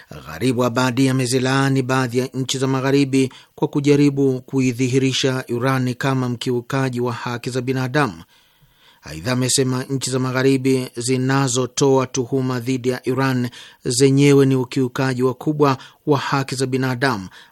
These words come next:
hasa haki za wakimbizi na wahajiri. Gharibu Abadi ametoa mfano wa Kanada na kusema nchi hiyo ni mkiukaji mkubwa wa haki za binadamu.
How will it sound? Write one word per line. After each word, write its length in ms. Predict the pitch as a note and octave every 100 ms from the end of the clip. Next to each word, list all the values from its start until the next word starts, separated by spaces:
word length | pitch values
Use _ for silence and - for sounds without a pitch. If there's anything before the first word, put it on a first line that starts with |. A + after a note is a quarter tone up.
| -
hasa 680 | - A#2 C#3+ C#3 C#3+ C3 A#2+ -
haki 440 | - - C3 C3 C3
za 120 | B2+
wakimbizi 640 | B2 - A2+ A2+ A2 A#2+
na 100 | B2+
wahajiri. 720 | B2+ B2 B2+ E3 C#3 G#2 G#2+ - _ _ _ _ _ _ _ _ _ _ _ - - - - - G2 G#2+
Gharibu 300 | D3+ D#3 D#3+
Abadi 460 | D#3+ E3 G#3+ A3+
ametoa 540 | E3+ C#3 D3 D#3 D3 B2+
mfano 580 | C3 - D3 D3 C#3+ C3
wa 100 | C3
Kanada 440 | - C#3+ C#3 C3
na 100 | C3
kusema 460 | B2+ B2+ C#3+ F2+ F#2+
nchi 240 | C3 C#3+
hiyo 320 | C#3 D#3 D3+
ni 100 | C#3+
mkiukaji 680 | C#3 C3 C3+ B2+ C#3+ C#3+ C3+
mkubwa 380 | C3+ - C3 C3
wa 60 | B2+
haki 280 | C3+ C3 C3
za 100 | B2
binadamu. 580 | B2+ B2+ A#2+ B2+ F2